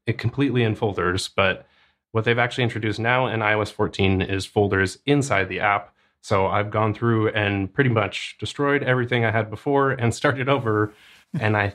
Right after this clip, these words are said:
Speaker 1: think I have one hundred folders now, which is a little bit much.
Speaker 2: Wow.
Speaker 1: Now you can do very simple things just like picking up multiple shortcuts and searching for them and moving them and stuff like that. So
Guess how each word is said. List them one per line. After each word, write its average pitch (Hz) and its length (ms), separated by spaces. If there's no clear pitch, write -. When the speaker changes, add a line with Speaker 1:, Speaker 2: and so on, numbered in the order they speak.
Speaker 1:
think 143 240
I 151 220
have 156 520
one 123 320
hundred 143 600
folders 185 560
now, 233 380
which 143 240
is 131 160
a 131 60
little 156 300
bit 139 260
much. 101 340
Speaker 2:
Wow. 120 380
Speaker 1:
Now 113 260
you 104 240
can 117 160
do 104 220
very 107 240
simple 110 240
things 107 280
just - 200
like 98 160
picking 139 260
up 143 240
multiple 135 420
shortcuts 131 640
and 98 340
searching 139 400
for 117 160
them 104 200
and 101 280
moving 107 340
them 101 160
and 101 180
stuff - 280
like 101 180
that. - 260
So 90 400